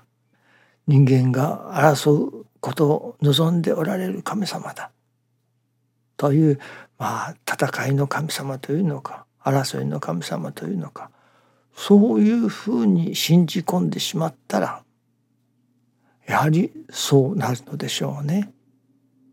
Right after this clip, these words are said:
私どもが信じるということが作り出している世界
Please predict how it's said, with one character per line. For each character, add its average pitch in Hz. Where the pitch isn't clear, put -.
私 196
ど 175
も 131
が -
信 233
じ 294
る -
と 175
い 190
う 208
こ 175
と 185
が -
作 -
り 190
出 -
し -
て -
い 170
る 226
世 -
界 -